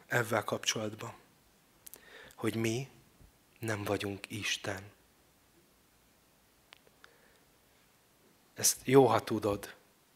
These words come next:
Mert néha olyan elvárásokat támasztunk magunkkal szembe, mint ha mi lennénk Isten. De mi nem vagyunk az.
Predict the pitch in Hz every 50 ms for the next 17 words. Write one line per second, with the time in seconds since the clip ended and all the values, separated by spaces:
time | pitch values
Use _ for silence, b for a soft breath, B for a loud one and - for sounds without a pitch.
0 | - - _ B B B B B B B - 117 120 135 143 143 131 143 139 -
1 | 143 160 156 151 147 147 143 143 127 135 127 123 123 120 - - 117 - 131 -
2 | - - 123 113 113 117 113 - - - 117 107 107 117 117 113 117 123 120 -
3 | 113 113 - - - - 139 123 120 120 123 127 139 - - - - - _ _
4 | _ _ _ b b b b b b b b b b b b b b b b b
5 | b b b b b _ _ - 123 117 - 117 113 117 117 104 104 101 101 101
6 | 101 101 101 101 104 95 - - - 110 110 110 - - _ _ - - _ _
7 | _ _ _ _ - - _ _ _ _ _ _ _ _ _ _ _ _ _ _
8 | _ _ _ 120 117 120 120 120 120 117 110 104 104 104 101 104 101 - - 107
9 | 107 110 - -